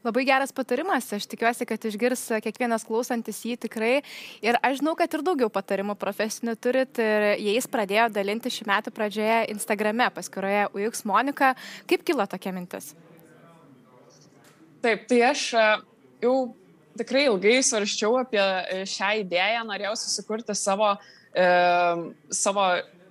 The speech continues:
Speaker 2: profilį kaip U X-erės, bet, e, buvo visokių tokių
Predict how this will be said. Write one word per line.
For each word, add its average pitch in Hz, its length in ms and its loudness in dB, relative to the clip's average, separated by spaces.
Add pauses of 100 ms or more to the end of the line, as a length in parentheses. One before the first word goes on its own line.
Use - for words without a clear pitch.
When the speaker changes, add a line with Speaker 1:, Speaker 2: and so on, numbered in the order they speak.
(340)
Speaker 2:
profilį 247 720 2
kaip 220 320 -8
U 190 220 2 (100)
X-erės, 226 560 -2 (400)
bet, 208 400 0
e, 196 220 4 (640)
buvo 226 320 0
visokių 233 880 -4
tokių 233 560 -2